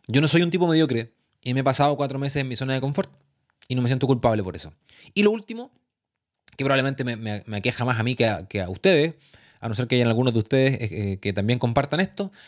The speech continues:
la culpa cristiana. O sea, como que esta, esta, esta idea, ¿no? de que lo placentero es malo, a priori. O sea,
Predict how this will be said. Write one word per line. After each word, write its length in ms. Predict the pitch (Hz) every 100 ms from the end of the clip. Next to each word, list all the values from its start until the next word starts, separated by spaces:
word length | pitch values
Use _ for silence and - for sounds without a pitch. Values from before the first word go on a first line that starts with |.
| -
la 220 | - 117 113
culpa 540 | - 156 156 - 143
cristiana. 520 | 117 85 104 82 80 _ _ _ _
O 60 | 110
sea, 100 | 113
como 180 | 113
que 60 | 113
esta, 360 | 123 135 127 - - - _
esta, 340 | 107 - 120 -
esta 220 | 107 120
idea, 340 | 120 147 151
¿no? 200 | 147 151
de 160 | 139 107
que 280 | 117 117 107
lo 140 | 110
placentero 720 | 113 107 113 107 165 165 202 208 _ _ - _
es 120 | 120
malo, 280 | 113 - - _ _ _ _ _ _ -
a 100 | 110
priori. 300 | 110 98 80 _ _ _ -
O 80 |
sea, 260 | 95 123